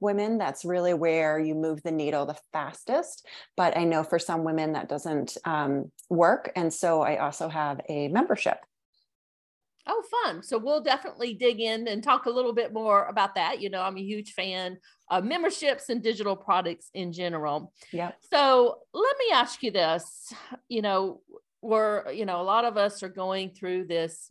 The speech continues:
Speaker 2: mid, we're in midlife, right? That's where we
Speaker 1: Yeah.
Speaker 2: are.
Speaker 1: Yeah.
Speaker 2: Uh, what misinformation out there do you hear most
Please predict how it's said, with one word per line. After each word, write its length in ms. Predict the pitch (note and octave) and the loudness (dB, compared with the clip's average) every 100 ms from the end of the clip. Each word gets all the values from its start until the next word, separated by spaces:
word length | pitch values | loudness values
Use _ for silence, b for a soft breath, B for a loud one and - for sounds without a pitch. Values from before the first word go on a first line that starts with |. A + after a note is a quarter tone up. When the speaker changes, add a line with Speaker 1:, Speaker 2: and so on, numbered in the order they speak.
| _ | _
Speaker 2:
mid, 320 | F3+ F3+ F3+ | -2 0 0
we're 200 | F3 F#3+ | 0 0
in 200 | F3 A3 | 0 4
midlife, 540 | C4 A#3 G#3+ A#3+ A#2 - | 4 6 6 6 4 -2
right? 240 | D3+ F#3 G3 | 0 0 -2
That's 260 | E3 - G#3+ | -4 -6 -6
where 200 | G3 F#3+ | -2 0
we 140 | F#3 | 2
Speaker 1:
Yeah. 100 | F3+ | 4
Speaker 2:
are. 340 | E3+ C#3+ F3 B B - | 4 4 2 B B -12
Speaker 1:
Yeah. 200 | F#3+ G3+ | -6 2
Speaker 2:
Uh, 220 | A3+ G3 | 4 4
what 280 | A#3 A#4 - | 4 2 4
misinformation 1040 | C4+ C4+ - A#3+ A3 G#3 F3 F3 - F3+ | 0 -2 -2 -6 -2 -2 -2 -4 -6 -4
out 240 | D#3+ E3+ - | -2 -2 -2
there 320 | E3+ E3 E3 | -2 0 -2
do 140 | F3 | -4
you 220 | F3 E3+ | -6 -6
hear 360 | E3+ - G3+ F3+ | -8 -6 -6 -6
most 760 | E3 F3+ D3 D3+ - - - | -6 -8 -8 -10 -16 -20 -20